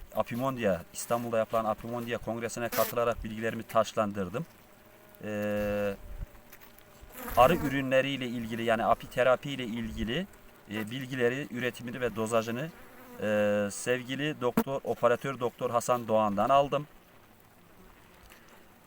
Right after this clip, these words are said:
E, uzun, e, süre gezgin arıcılık yaptım. Şimdi, e, yerli arıcılık yapıyorum. Peki neden? E, takdir edersiniz ki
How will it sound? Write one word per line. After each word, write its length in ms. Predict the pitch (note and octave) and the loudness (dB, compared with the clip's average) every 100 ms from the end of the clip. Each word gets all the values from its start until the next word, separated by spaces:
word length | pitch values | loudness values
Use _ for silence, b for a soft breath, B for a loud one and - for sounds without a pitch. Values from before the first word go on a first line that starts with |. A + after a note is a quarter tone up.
| - - | -20 -8
E, 440 | A2 A2 G#2+ G#2+ G#2 - | -2 2 2 2 0 -4
uzun, 380 | C3 D3 G#3 F3+ - B2+ | -4 0 0 0 -6 -2
e, 180 | A#2 A2 | 0 0
süre 400 | - B2+ B2+ A2+ A#2+ | -2 0 2 0 -2
gezgin 300 | C3+ C#3 D#3 | -2 0 4
arıcılık 420 | A#2 G2+ F2+ - | 4 4 -6 -4
yaptım. 420 | F#2+ F2 - D#3+ - - | -2 -2 -4 -6 -6 -12
Şimdi, 640 | - C3+ B2+ D3+ E3 D3 - - - - - | -8 -6 -2 -2 -2 -6 -14 -20 -20 -20 -10
e, 60 | G#2 | -6
yerli 400 | G#2+ A#2+ B2 C#3+ | -2 2 8 8
arıcılık 320 | C#3+ D3 - | 8 -2 0
yapıyorum. 480 | C#3+ - C#3+ C#3+ B2+ - - - | 0 2 -2 -2 -4 -12 -14 -8
Peki 280 | C3+ - D#3 | -8 -4 2
neden? 320 | D3+ B2+ D3 F#3+ - - - - - | 4 6 4 4 -12 -20 -20 -20 -6
E, 280 | A2 A2+ A2+ - | -2 0 -2 4
takdir 340 | B2 - C3 | 4 4 -6
edersiniz 560 | C3 D3+ D3 D#3 D3 - | 0 0 0 -4 -6 -6
ki 300 | D#3+ D#3 | -4 -4